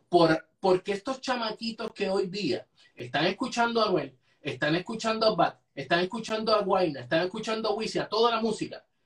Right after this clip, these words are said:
que se apasionen por otra cosa que sea el deporte,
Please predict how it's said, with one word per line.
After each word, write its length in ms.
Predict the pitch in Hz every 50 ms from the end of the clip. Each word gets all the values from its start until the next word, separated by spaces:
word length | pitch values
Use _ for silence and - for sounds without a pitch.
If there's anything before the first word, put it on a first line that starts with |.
| _ _ _ _ _ _ _ -
que 140 | 190 190
se 200 | 185 - - 208
apasionen 760 | 180 165 - - 156 156 - - 226 233 240 220 190 160 156 -
por 200 | - 160 160 160
otra 200 | 165 - - _ _
cosa 320 | - 214 208 - 185 165 -
que 160 | - 151 131
sea 200 | - - 180 175
el 120 | 175 170
deporte, 640 | 151 147 139 139 - 160 147 - - - 120 123